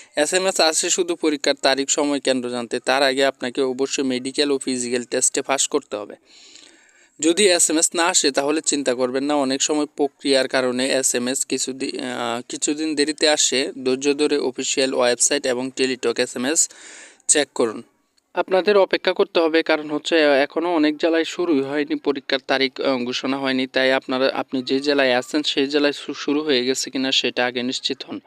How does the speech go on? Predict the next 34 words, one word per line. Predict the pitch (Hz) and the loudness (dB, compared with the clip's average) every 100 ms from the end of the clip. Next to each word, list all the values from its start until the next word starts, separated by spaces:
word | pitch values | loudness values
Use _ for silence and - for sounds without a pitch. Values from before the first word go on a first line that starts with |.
| - - - - | -18 -20 -12 -4
নিশ্চিত | 196 - 226 196 | 0 0 0 2
হন | 185 | 2
আপনি | 185 - 160 | 2 2 2
মেডিকেল | 143 143 160 180 170 | 4 2 0 2 2
ও | 156 | 0
ফিজিক্যাল | 147 135 - 143 | 0 -2 -2 -2
পরীক্ষায় | - 147 - 143 | -2 -2 -2 -2
পাস | 147 147 | -2 -2
করছেন | - 147 117 113 | -4 -6 -6 -8
কিনা। | 123 131 135 - - - _ - | -6 -4 -6 -8 -18 -20 _ -4
পাস | 156 - | -2 -2
না | 175 | -2
করলে | 165 151 | 0 2
এসএমএস | 139 - 135 139 | 2 0 -2 0
আসার | 147 143 143 | -2 0 -2
সম্ভাবনা | - 151 135 127 131 | 0 0 2 0 -2
কম। | - 127 131 | -2 -2 -2
সোশ্যাল | - 143 151 | -6 -4 -2
মিডিয়া | 165 165 170 | -2 0 2
ও | 156 147 | 4 2
মেসেজে | 143 135 143 147 | 0 -2 -2 2
আসা | 139 139 139 | 2 2 -2
সন্দেহজনক | - 151 156 123 123 135 139 127 | -2 -2 -2 -2 -2 -4 -4 -4
এসএমএস, | 131 131 127 123 - - - - - | -4 -4 -6 -8 -14 -20 -20 -14 -4
এসএমএসে | 131 - 127 - | -4 -2 -4 -4
কান | - 131 131 | -2 0 0
দিবেন | 123 120 | 0 0
না, | 123 | 0
শুধু | - - 147 139 | -2 -2 0 0
অফিসিয়াল | 131 143 - 147 | 0 -2 0 0
সূত্র | 143 160 - 156 | -2 -6 -4 -4
থেকে | 135 123 | -2 -2
তথ্য | 123 123 123 | -2 -2 -2
নিন। | 120 135 | -2 -4